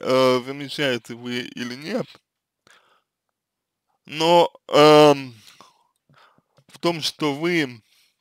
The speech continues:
придаете такое большое значение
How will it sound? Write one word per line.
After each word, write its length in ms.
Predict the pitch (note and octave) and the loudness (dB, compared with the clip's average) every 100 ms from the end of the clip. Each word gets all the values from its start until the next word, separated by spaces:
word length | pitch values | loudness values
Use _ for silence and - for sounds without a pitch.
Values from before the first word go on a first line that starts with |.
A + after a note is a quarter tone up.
| _ _ _ _ _ _ _ _ _ _ _ - G#2 A2+ | _ _ _ _ _ _ _ _ _ _ _ -20 -20 -14
придаете 600 | B2+ C3+ C#3 D3+ D#3+ C#3 | -8 0 2 2 -2 -6
такое 400 | B2 B2 C3 C3+ | -2 -2 -2 -6
большое 520 | B2+ C3+ A#2 D3+ C3+ | -4 -6 -8 -6 -6
значение 920 | A#2+ B2 B2 - C#3 C3 A#2+ A2+ G#2+ | -6 -10 -10 -10 -10 -8 -6 -6 -6